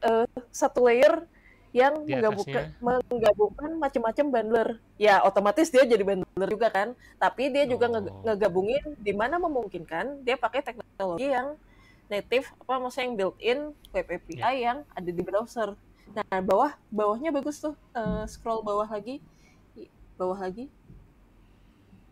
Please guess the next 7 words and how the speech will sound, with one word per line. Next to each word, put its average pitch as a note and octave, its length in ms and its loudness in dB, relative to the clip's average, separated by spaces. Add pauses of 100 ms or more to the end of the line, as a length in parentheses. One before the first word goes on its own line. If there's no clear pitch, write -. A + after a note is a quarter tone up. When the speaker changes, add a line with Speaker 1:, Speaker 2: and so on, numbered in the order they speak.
(400)
Speaker 1:
Bawah F3 320 -8
lagi. A#3 320 -10
Nah, A#3+ 320 -2
itu - 320 -8
yang F#3+ 160 -4
ada F#3 80 -4
grafik, F#3 400 -4